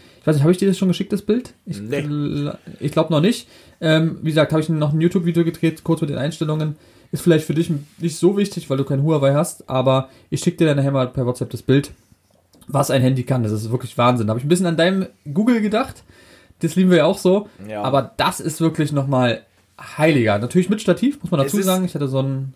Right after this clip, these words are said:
Speaker 1: Handystativ. Und es war einfach nur der Hammer. Wir waren dort, ganz kurz noch mal sagen, es waren dort bis um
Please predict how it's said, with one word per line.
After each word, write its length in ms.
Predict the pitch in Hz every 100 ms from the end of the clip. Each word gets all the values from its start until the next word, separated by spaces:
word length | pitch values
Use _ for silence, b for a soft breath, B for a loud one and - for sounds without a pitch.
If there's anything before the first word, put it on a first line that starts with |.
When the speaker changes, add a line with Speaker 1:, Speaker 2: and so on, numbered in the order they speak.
| _ -
Speaker 1:
Handystativ. 720 | 156 190 185 180 185 208 - B B B B B B B _ -
Und 200 | 139 139
es 120 | 127
war 80 | 120
einfach 140 | 123
nur 80 | 120
der 280 | 113 - -
Hammer. 200 | 135 104
Wir 140 | 107
waren 240 | 120 147 139
dort, 380 | 143 185 - 143
ganz 180 | 139
kurz 120 | 151 147
noch 80 |
mal 80 | 135
sagen, 180 | 139 151
es 140 | 151 135
waren 460 | 135 139 139 139 127
dort 360 | 131 147 143
bis 320 | - 143 - -
um 640 | - 139 135 127 127